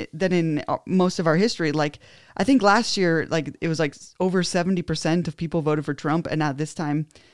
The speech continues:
there was, like, thirty-nine percent of people that voted for Biden. I was like, "That's actually more than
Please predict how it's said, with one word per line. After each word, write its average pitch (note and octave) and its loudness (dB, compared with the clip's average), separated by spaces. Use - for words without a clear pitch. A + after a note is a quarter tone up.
there D#3+ 2
was, D#3+ 2
like, C#3+ -4
thirty-nine E3+ 2
percent D#3+ -4
of D3+ -2
people D#3 -6
that C3 -2
voted D3 -2
for C#3+ -4
Biden. D3 0
I D#3 0
was C#3 -2
like, C#3+ -6
"That's G#3+ -4
actually F#3+ -2
more D3+ 0
than C#3+ -2